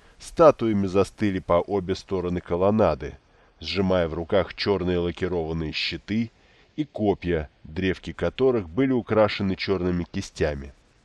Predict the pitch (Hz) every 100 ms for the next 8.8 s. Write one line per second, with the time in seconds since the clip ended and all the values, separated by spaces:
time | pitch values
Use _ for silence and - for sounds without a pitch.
0 | _ - _ _ - - 98 95 87 -
1 | 90 - 92 80 90 87 - 127 117 -
2 | - _ _ _ _ - 76 82 139 139
3 | 151 127 160 156 143 139 101 - 95 87
4 | 95 92 - 82 76 - 76 - _ _
5 | _ _ _ _ _ _ 90 - 92 87
6 | - - 131 117 - 87 98 117 151 127
7 | 127 123 123 - 90 131 107 - 92 -
8 | 101 107 110 76 73 - 71